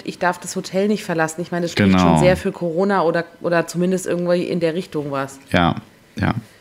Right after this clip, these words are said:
Speaker 1: Das wäre natürlich schlecht, weil ich glaub, die hat schon sehr gute Chancen.
Speaker 2: Aber weil sie ja davon ausgeht, dass sie Montag wieder mitproben kann, denk ich halt, dass sie jetzt so lange in Quarantäne musste und Montag läuft die Quarantäne wahrscheinlich aus.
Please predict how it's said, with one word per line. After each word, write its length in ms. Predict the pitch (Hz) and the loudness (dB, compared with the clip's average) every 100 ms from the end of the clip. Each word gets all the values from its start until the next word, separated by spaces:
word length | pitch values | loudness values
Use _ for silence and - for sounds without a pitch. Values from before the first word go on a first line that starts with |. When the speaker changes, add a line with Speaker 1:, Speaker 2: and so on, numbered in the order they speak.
| - | -10
Speaker 1:
Das 100 | 156 | -4
wäre 80 | 165 | -4
natürlich 260 | 180 196 | -4 -8
schlecht, 420 | - 196 170 - 160 | -2 0 -2 -6 -4
weil 100 | 156 | -2
ich 80 | |
glaub, 160 | 170 165 | -2 -2
die 60 | 185 | -4
hat 60 | |
schon 140 | 190 196 | -4 -2
sehr 140 | 185 | -2
gute 160 | 180 170 | -4 -8
Chancen. 560 | 143 147 143 - 147 - | -8 -8 -8 -10 -12 0
Speaker 2:
Aber 120 | 107 | 4
weil 160 | 104 104 | 6 6
sie 100 | 107 | 6
ja 100 | 104 | 4
davon 240 | 104 104 | 4 2
ausgeht, 400 | - 104 104 107 | 4 2 2 2
dass 120 | 104 104 | 4 4
sie 80 | 104 | 6
Montag 420 | 104 110 107 104 | 6 6 4 4
wieder 140 | 98 | 4
mitproben 500 | 104 110 - 120 120 | 4 2 2 4 4
kann, 240 | 113 113 104 | 4 4 6
denk 220 | 104 104 | 4 4
ich 80 | 107 | 2
halt, 160 | 98 | 2
dass 160 | 98 - | 2 2
sie 80 | 101 | 2
jetzt 240 | 98 - | 2 2
so 100 | 101 | 4
lange 220 | 104 95 | 4 4
in 60 | 95 | 4
Quarantäne 640 | 95 92 95 90 107 107 | 2 2 2 2 4 6
musste 480 | 95 92 - 101 101 | 4 2 2 2 4
und 300 | 95 92 - | 4 2 2
Montag 320 | 101 98 95 | 4 4 4
läuft 220 | 92 90 | 2 2
die 60 | 107 | 0
Quarantäne 560 | 87 85 87 98 92 85 | 2 0 2 2 4 4
wahrscheinlich 460 | 80 80 80 - | 2 0 -2 -2
aus. 360 | 80 80 - | -2 -4 -8